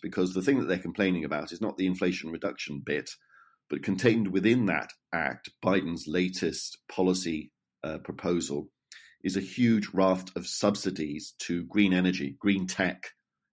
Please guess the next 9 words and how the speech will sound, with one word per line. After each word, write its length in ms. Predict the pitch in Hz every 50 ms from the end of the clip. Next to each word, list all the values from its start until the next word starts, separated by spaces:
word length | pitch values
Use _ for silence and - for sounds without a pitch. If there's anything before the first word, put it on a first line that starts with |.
| -
if 200 | - 78 78 -
you 80 | 80 82
like. 380 | 85 85 78 69 65 64 - _ _ _ _ - _ _ -
And 280 | - 85 85 87 87 - - _ _ _ _ _ _ _ _ _ _ -
the 100 | - 95
E 140 | 85 101 101 95 98 98
U 140 | 90 85 - -
is 160 | - 87 -
clearly 460 | - - 101 95 92 90 87 85 82